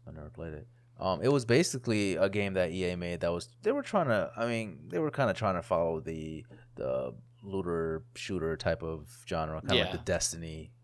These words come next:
Speaker 1: you know?
Speaker 2: Very
Speaker 1: It
Speaker 2: similar to Destiny, for sure.
Speaker 1: Yeah. Um, so they were trying to kinda grab that, that crowd, and it looked promising.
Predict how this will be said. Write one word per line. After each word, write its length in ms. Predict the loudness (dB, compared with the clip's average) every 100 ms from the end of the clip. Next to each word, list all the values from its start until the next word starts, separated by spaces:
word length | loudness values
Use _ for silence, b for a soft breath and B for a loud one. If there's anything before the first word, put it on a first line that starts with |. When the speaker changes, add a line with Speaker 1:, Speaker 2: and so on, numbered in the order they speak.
| -16
Speaker 1:
you 80 | -8
know? 180 | -6 -4 6
Speaker 2:
Very 220 | 10 10
Speaker 1:
It 40 |
Speaker 2:
similar 340 | 8 4 4 4
to 60 |
Destiny, 520 | 2 0 -4 -8 -10 -10
for 120 | -10
sure. 200 | -4 2
Speaker 1:
Yeah. 160 | 2 0 -10 -20 -20 -20 b b b -10
Um, 300 | -4 -4 2
so 220 | 4 8
they 120 | 8
were 80 | 8
trying 260 | 8 6
to 40 | 6
kinda 200 | 4 4
grab 300 | 6 6 8
that, 420 | 6 6 4 0
that 200 | -2 -2
crowd, 400 | 0 2 2 -2 -8 b b b -4
and 440 | 0 2 0 -2 -10 _ _ _ _ _ _ _ _ -8
it 80 | -4
looked 160 | -4
promising. 600 | 2 4 4 0 -2 -4